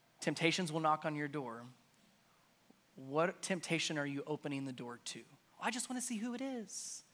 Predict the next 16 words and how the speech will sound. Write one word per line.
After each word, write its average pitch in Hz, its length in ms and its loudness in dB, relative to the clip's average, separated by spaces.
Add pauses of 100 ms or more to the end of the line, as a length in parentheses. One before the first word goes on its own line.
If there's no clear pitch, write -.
(300)
I - 40 -18
just 175 160 4
wanna 180 140 2
see 185 140 0
what 180 80 -6
they 202 80 2
want." 208 580 -4 (720)
Keep 190 520 -2
the 160 120 -2
door 147 460 0 (120)
shut. - 600 -6 (420)
No 147 220 6
temptation 139 680 -2 (100)
has - 240 -6
overtaken 151 840 0
you 117 280 -12